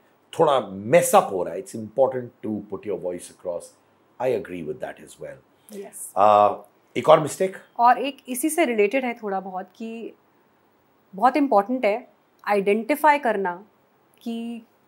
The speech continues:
Speaker 2: कौन आपके भले के लिए बोल रहा है, कौन नहीं, और आपको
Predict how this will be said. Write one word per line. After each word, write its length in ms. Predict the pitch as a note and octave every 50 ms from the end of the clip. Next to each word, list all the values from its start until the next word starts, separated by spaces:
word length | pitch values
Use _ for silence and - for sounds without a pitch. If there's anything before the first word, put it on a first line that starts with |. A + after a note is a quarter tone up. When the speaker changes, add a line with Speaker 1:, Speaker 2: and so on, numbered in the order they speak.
| _ _ -
Speaker 2:
कौन 300 | A#3+ A#3+ B3+ C#4 C#4 C#4
आपके 300 | B3+ B3 B3 - C#4 C4+
भले 320 | A3+ G#3 G3 G3 G3+ G#3+
के 140 | G#3+ - B3
लिए 180 | A#3+ A#3+ A#3+ A#3
बोल 260 | G3+ G3+ G#3 G3+ G3+
रहा 180 | G3+ G#3 G#3
है, 100 | G#3+ A3+
कौन 320 | A3 - - G#3 G3+ G#3 G3+
नहीं, 340 | F#3+ F3 F3 E3+ F3+ G3 A#3+ - _ _ _ _ _ _ _ _
और 320 | - - G#3+ A3 - - -
आपको 400 | - F#3 F#3+ - - - A#3+ B3+